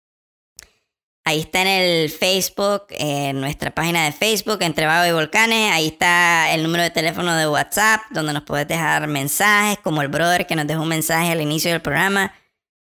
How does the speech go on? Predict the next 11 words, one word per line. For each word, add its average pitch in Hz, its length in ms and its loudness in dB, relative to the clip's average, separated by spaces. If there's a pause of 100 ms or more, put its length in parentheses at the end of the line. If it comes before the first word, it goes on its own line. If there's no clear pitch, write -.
(340)
Bienvenido 165 600 0
sea, 196 400 2
¿verdad? 170 300 2
Si 185 100 -2
nos 156 120 0
estás 165 220 0
escuchando, 180 680 0
querés 156 200 0
dar 170 220 2
tu - 80 -2
opinión, 233 800 0